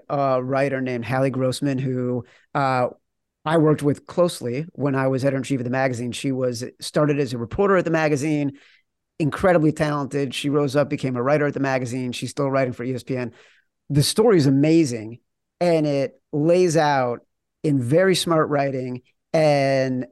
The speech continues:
very good scenes and very good analysis the quandary that is Bijan Robinson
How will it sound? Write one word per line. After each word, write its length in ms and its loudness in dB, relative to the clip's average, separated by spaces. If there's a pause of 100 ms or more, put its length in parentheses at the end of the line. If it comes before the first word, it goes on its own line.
(160)
very 380 4
good 260 0
scenes 640 -2 (100)
and 220 -2
very 240 4
good 140 0
analysis 680 -4 (840)
the 120 0
quandary 640 2
that 200 0
is 160 -4
Bijan 420 -2
Robinson 720 -4